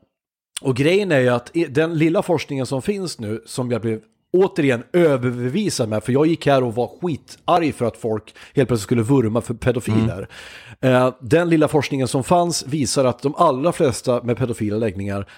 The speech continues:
Speaker 1: aldrig begår ett övergrepp i hela sitt liv.
Speaker 2: Men där
Speaker 1: Men
Speaker 2: gör
Speaker 1: de, men de går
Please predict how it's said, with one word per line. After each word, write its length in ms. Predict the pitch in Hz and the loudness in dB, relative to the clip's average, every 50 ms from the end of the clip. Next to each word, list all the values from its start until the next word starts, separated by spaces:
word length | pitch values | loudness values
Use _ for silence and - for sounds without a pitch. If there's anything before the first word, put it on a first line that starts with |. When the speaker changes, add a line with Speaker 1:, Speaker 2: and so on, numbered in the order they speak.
| - _ _ | -20 _ _
Speaker 1:
aldrig 420 | - 147 135 113 104 95 107 120 104 | 0 0 0 0 -2 -4 -4 -4 -2
begår 260 | 107 98 101 98 92 | -2 -2 -2 -2 -2
ett 100 | 90 - | -2 -2
övergrepp 440 | 110 101 95 101 - 113 90 - - | 0 0 0 0 0 -2 -2 -4 -8
i 40 | 87 | -8
hela 120 | 92 95 | -8 -8
sitt 180 | - 107 - - | -10 -10 -8 -6
liv. 200 | 120 85 85 - - | -6 -6 -8 -8 -8
Speaker 2:
Men 100 | 120 120 | -4 0
där 120 | 135 143 156 | 0 2 4
Speaker 1:
Men 80 | 165 | 4
Speaker 2:
gör 80 | 170 165 | 4 2
Speaker 1:
de, 100 | 175 170 | 4 4
men 140 | 170 175 180 | 2 2 4
de 160 | 190 175 143 | 2 0 2
går 340 | 143 165 185 190 196 196 | 4 4 4 4 4 2